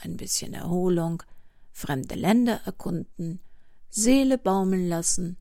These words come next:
und immer auf den Termin für den Frühbucherrabatt achten.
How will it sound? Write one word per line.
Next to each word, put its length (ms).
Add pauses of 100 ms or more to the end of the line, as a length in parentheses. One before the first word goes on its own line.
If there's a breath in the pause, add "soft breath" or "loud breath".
(680)
und 240
immer 220
auf 100
den 200
Termin 540
für 180
den 200
Frühbucherrabatt 1200
achten. 460